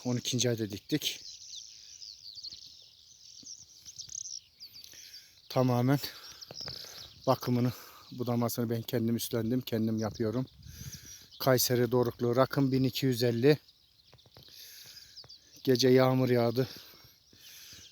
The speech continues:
Güneş az da olsa tepede var. Evet dostlar.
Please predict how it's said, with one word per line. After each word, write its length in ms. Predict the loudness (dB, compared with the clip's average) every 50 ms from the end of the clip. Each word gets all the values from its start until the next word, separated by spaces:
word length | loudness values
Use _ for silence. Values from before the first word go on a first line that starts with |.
| -20 _ -20 -20 -20 -20 -20 -10 -2
Güneş 400 | 0 2 4 4 6 4 2 2 0 2
az 260 | 4 4 4 4 4
da 60 | 0
olsa 320 | 0 0 0 0 0 0 -2 -2 -14 -20 _ _ -20 -20 -18 -12 -12 -10 -10 -12 -20 -20 -20 -20 _ _
tepede 380 | -4 -4 -2 0 0 0 2 2
var. 240 | 2 2 2 0 -2 -8 -14 -20 -20 -20 -20 -20 -20 -20 -20 -20 -20 -20 -20 -20 _ _ -20 -20 -20 -20 -20 -20 -20 -20 -20 -20 -20 -12 -4 2
Evet 240 | 2 2 2 2 0
dostlar. 380 | 0 0 2 2 2 2 0